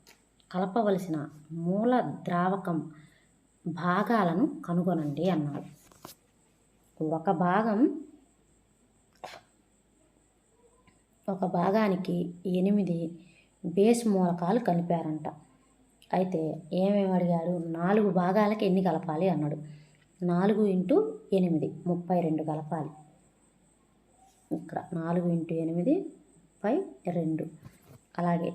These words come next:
ఏడు భాగాలకి ఏడు ఇంటూ ఎనిమిది, యాభై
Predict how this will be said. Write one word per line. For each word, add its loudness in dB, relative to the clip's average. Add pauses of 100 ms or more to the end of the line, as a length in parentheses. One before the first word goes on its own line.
ఏడు 4
భాగాలకి 2 (180)
ఏడు 4
ఇంటూ 2
ఎనిమిది, 2 (640)
యాభై 2